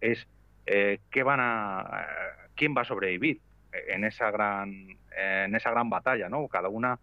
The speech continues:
intenta atraer a, a más y más gente con sus exclusividades, unas contratan a podcast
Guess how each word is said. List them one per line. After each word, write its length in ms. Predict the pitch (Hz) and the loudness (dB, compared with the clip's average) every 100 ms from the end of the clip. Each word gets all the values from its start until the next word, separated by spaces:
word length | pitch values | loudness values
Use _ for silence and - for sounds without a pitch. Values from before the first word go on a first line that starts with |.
| _ _ - | _ _ -12
intenta 520 | 117 123 120 117 113 | -6 -2 -2 2 2
atraer 380 | 110 113 117 113 | 2 2 4 4
a, 520 | 110 110 113 110 113 | 4 4 2 0 -2
a 180 | 120 110 | -2 0
más 280 | 113 117 - | 2 0 -2
y 20 | |
más 180 | 110 107 | -6 -6
gente 260 | - 123 110 | -4 -4 -4
con 180 | 95 95 | -4 -6
sus 200 | 110 - | -10 -8
exclusividades, 840 | - - 95 95 101 123 131 135 _ _ _ - | -8 -8 -8 0 6 6 6 2 _ _ _ -10
unas 280 | 123 110 - | -4 -4 -2
contratan 600 | 113 110 110 113 107 107 | -4 2 2 2 0 2
a 140 | 101 | -2
podcast 680 | - 104 - 104 98 - | -2 -6 0 0 2 -4